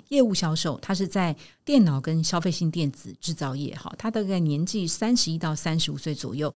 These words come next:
管理学院的硕士毕业。其实目前在科技业担任业务，大概是五年的资历哈。呃，最近因为这个，呃，生活的规划有一些改变，成家了，想要多存一点奶粉钱，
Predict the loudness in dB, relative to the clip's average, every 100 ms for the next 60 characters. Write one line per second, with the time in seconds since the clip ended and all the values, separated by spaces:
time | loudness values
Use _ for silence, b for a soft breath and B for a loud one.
0 | _ 4 6 6 4 2 2 2 0 0
1 | 2 0 0 -4 -4 -6 -8 B B 2
2 | 4 6 4 4 2 2 2 2 0 -2
3 | 0 0 2 0 0 -2 -6 -2 0 2
4 | 2 2 2 0 0 -4 -4 -2 0 0
5 | 0 -4 B B -4 0 2 0 -2 -4
6 | -2 -2 0 0 -2 -6 B B -2 0
7 | 4 6 8 6 4 2 0 0 -2 -2
8 | 2 4 6 4 2 -2 0 0 2 2
9 | 2 0 0 -2 -2 -2 -2 0 0 0
10 | -2 0 2 2 2 -2 -2 -2 -2 -2
11 | -2 -2 0 0 0 0 0 0 0 2
12 | 2 2